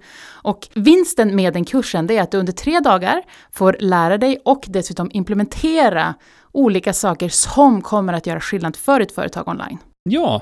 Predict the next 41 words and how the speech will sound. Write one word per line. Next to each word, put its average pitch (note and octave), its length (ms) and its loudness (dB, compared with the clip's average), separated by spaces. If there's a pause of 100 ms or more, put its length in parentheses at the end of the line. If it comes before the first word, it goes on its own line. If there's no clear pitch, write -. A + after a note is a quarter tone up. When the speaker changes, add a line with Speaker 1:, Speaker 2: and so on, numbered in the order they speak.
(160)
Speaker 2:
det F3 120 -2
är G#3 60 4
ju A3 140 2
superbra. F3+ 560 2
Och, F3 280 0
eh, E3 340 0
för F#3 140 -2
dig F3+ 120 2
som F#3+ 140 0
lyssnar, F#3+ 360 2
den E3+ 180 2
här G#3+ 140 2
hittar G3 360 0
du F3+ 60 4
om D#3+ 120 2
du D3 80 0
går D3+ 200 4
till C3+ 300 2 (240)
hillmanpodden C#3 960 0
punkt B2 280 -2 (120)
se G3+ 360 -2
snedstreck C#3 420 -4
etthundrafem D3+ 920 0
i D3+ 40 2
våra B2 200 0
anteckningar, G#3 800 0 (100)
eller A3 540 2 (240)
så - 120 -8
kan G3+ 140 2
du F#3 60 4
hoppa F3+ 260 2
direkt D#3+ 680 0
till D#3+ 280 0
den B2+ 140 0
här A#2 120 0
boosten. D3 500 -2
Då D#3+ 120 0
skriver C3 300 0
du A#2+ 160 0
hillmanacademy G#3 1040 0
punkt E3+ 220 -2